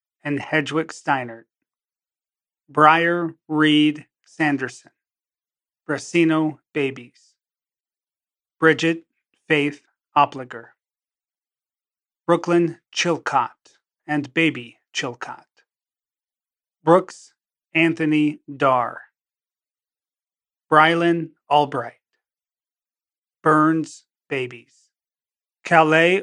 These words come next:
Ortega Edwards. Callie Denise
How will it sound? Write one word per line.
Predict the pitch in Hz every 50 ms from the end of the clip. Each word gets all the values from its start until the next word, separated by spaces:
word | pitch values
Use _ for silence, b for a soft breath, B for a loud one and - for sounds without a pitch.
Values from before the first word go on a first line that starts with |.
| - -
Ortega | 151 151 151 - - - 170 165 156 165 160 160 160 151 - _ _ _ _ _
Edwards. | 156 151 135 - 135 127 120 - _ _ _ _ _ _ _ _ _ _ _ _ _ _ _ _ _ _ _ _ _ _ _ _ _ _ _ _
Callie | 175 175 180 185 190 190 196 190 180 - _ _ - 143
Denise | 123 156 160 156 156 156 160 160 170 160 165 - -